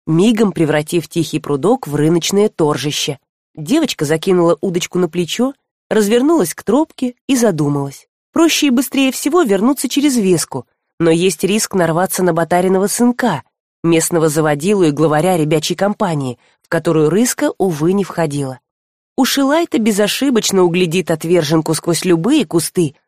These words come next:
да что там, дубы. А учитывая, что он на голову выше и вдвое сильнее,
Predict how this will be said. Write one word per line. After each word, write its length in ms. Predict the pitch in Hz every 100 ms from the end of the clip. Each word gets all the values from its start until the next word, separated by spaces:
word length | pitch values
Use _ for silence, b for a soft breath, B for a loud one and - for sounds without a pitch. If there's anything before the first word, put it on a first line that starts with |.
| _
да 180 | 170 180
что 260 | - 285 294
там, 260 | 156 123 - -
дубы. 540 | 160 202 185 175 135 _ _ _ _ -
А 140 | 175
учитывая, 500 | 175 - 226 196 180
что 200 | 170 185
он 140 | 185 175
на 120 | 190
голову 400 | 196 202 180 170
выше 500 | 160 220 294 - 131 b b b
и 120 | 190
вдвое 460 | 175 190 240 277 190
сильнее, 840 | - 160 165 214 320 294 156